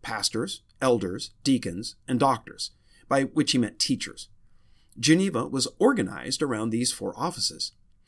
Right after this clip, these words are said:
Pastors conducted church services, preached and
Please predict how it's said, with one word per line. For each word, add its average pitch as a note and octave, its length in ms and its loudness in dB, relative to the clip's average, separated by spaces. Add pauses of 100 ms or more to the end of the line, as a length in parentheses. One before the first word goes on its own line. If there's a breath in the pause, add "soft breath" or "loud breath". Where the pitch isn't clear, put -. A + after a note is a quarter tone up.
(360 soft breath)
Pastors G3 560 0
conducted E3 440 0
church A3 280 -2
services, G2+ 600 -2
preached B2 440 0
and C3+ 160 -4